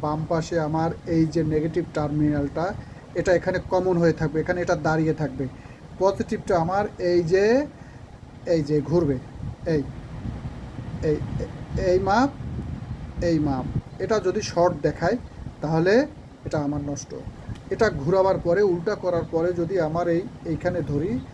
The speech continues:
আর এটা ধরি, হ্যাঁ বন্ধুরা, এটার ভিতরে ঝামেলা আছে, আমার এই ওয়াই ওয়ানটা খুলে দেখতে হবে। এটা উল্টাও কাজ করতেছে, এটা উল্টা কাজ করার কথা না বন্ধুরা। যেমন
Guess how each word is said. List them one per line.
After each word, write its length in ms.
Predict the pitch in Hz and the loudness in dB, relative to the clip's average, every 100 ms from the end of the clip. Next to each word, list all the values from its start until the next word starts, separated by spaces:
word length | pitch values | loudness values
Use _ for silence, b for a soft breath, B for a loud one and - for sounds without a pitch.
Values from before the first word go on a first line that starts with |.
| - - - | -12 -12 -8
আর 120 | 151 | -2
এটা 200 | 151 170 | 0 2
ধরি, 320 | 156 160 233 262 B B - | 2 2 2 -2 B B -4
হ্যাঁ 120 | 147 | 0
বন্ধুরা, 300 | 156 170 180 | 2 4 6
এটার 260 | 156 175 170 | 4 4 0
ভিতরে 260 | 170 185 170 143 | 0 -2 -2 -4
ঝামেলা 340 | 151 151 135 | 0 0 0
আছে, 220 | 123 - | -4 -6
আমার 160 | 139 151 | -4 -2
এই 100 | 180 - - - 151 | -2 -6 -10 -6 0
ওয়াই 160 | 151 | 2
ওয়ানটা 300 | 156 160 160 | 4 2 2
খুলে 280 | 185 170 160 | 0 2 2
দেখতে 300 | 143 147 - | 2 0 0
হবে। 220 | 117 127 127 - B B - | -2 -4 -4 -6 B B -2
এটা 160 | 160 180 | 2 4
উল্টাও 380 | 170 175 196 190 | 4 2 0 0
কাজ 180 | 170 - | -2 -2
করতেছে, 380 | 185 - 156 156 | -4 -2 0 0
এটা 120 | 175 | 2
উল্টা 280 | 165 165 196 | 0 0 0
কাজ 260 | 175 165 - | 0 -2 0
করার 200 | 170 170 | 0 0
কথা 220 | 151 151 160 | -2 0 2
না 240 | 147 151 | 2 2
বন্ধুরা। 380 | 135 131 131 117 - B B B - | 0 0 -2 -2 -4 B B B -8
যেমন 240 | 160 190 | 0 2